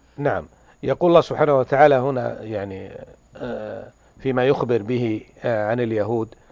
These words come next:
آه، فيما نقلوه وادعوا لأنفسهم من أنهم قالوا: "لن تمسنا النار إلا أياما معدودة"، ثم، آه،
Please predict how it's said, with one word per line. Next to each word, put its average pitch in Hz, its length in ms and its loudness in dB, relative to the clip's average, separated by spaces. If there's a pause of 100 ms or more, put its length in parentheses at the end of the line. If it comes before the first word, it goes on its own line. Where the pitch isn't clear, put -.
(520)
آه، 104 220 -6
فيما 131 360 2
نقلوه 117 520 2
وادعوا 110 400 4
لأنفسهم 110 800 -4
من 110 120 -12
أنهم 117 420 -2 (340)
قالوا: 127 260 4
"لن 135 220 0
تمسنا 123 580 0
النار 104 460 -4 (540)
إلا 156 340 6
أياما 120 440 2
معدودة"، 95 640 -8 (680)
ثم، 139 300 0
آه، 143 140 4